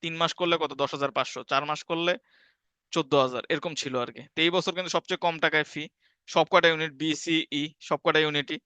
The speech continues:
এখানে অ্যাকাউন্টিং ম্যানেজমেন্ট লেখা নাই, সেটাও কিন্তু করাই দিব ইউনিটের যারা কমার্সের। আর সা-, সায়েন্স আর্টসের তাদের তো এই পাঁচটা সাবজেক্টই লাগে, বিসিই, তিনটা ইউনিটের প্রিপারেশনে নিতে হবে, তো এখানে দ্রুত WhatsApp-এ মেসেজ দিয়ে তোমরা অ্যাডমিট হয়ে যাও।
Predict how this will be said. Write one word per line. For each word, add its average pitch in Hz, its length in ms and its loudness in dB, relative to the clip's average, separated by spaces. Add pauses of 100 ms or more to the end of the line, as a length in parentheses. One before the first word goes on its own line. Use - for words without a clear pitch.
(180)
এখানে 165 220 4
অ্যাকাউন্টিং 180 400 4
ম্যানেজমেন্ট 170 380 -2
লেখা 156 240 4
নাই, 160 120 0
সেটাও 151 240 -2
কিন্তু 147 180 -6
করাই 139 220 2
দিব 139 160 -6
ইউনিটের 143 420 -6
যারা 135 200 -2
কমার্সের। 131 420 -8 (460)
আর 156 100 -4
সা-, - 360 0
সায়েন্স 160 340 2
আর্টসের 175 280 2
তাদের 147 220 -2
তো 151 120 -4
এই 147 60 -2
পাঁচটা - 240 -4
সাবজেক্টই 143 360 -4
লাগে, 135 240 0
বিসিই, 135 640 -8 (360)
তিনটা 165 220 0
ইউনিটের 160 260 2
প্রিপারেশনে 156 500 -2
নিতে 147 200 -6
হবে, 160 200 0
তো 151 180 -2
এখানে 135 320 -2
দ্রুত 143 320 -4
WhatsApp-এ 139 420 -2
মেসেজ 151 240 -12
দিয়ে 175 120 -6
তোমরা 151 200 -2
অ্যাডমিট 131 300 -2
হয়ে 135 100 -8
যাও। 113 140 -10